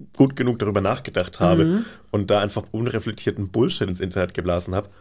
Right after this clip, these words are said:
Speaker 1: löscht es.
Speaker 2: Wer ist dein Re-, äh, wer ist dein Korrektiv?
Speaker 1: Äh, das Publikum.
Speaker 2: Aber da gibt es ja auch Idioten.
Speaker 1: Es gibt natürlich Idioten, aber es gibt so ein paar Menschen, an deren Meinung und an deren, äh, Argumentation ich mich, äh, da so festhalten kann. Und ich glaube,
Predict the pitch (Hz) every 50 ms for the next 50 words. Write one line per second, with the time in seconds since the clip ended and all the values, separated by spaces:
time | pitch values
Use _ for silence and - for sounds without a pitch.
0 | - - - - - 110 101 117 160 - - - - - 95 87 196 220 220 185
1 | 196 - - 196 190 190 180 190 151 180 185 170 190 180 170 - - 180 175 170
2 | 180 165 160 156 - - 156 139 - - - - - - - - _ _ - -
3 | - - - 104 - - 208 202 - 196 - - 92 95 98 - - - _ _
4 | _ _ _ _ _ _ _ _ _ _ _ - 156 165 180 165 165 - 196 190
5 | - 170 131 165 170 - - - - - 175 151 - 113 151 135 135 131 131 123
6 | 113 113 - 147 147 - 143 139 143 151 139 135 127 110 - 110 107 110 110 -
7 | 107 95 101 98 107 104 104 104 - - 139 - - - 110 107 110 110 110 113
8 | 117 120 117 - - 113 92 104 98 104 98 95 95 95 92 92 95 95 98 98
9 | 110 113 113 113 117 - 104 107 - 101 90 95 98 98 101 101 95 95 - -
10 | - - - - - - 104 98 - - 104 95 101 104 95 87 107 98 - -
11 | - 104 101 107 127 135 131 131 - - - - - 117 107 101 - - - -
12 | 104 98 92 67 - - 92 - 101 98 - - 98 - 113 143 143 - - -
13 | 107 87 90 - 92 90 - 101 90 87 85 82 76 - - 110 98 104 117 117
14 | 113 120 120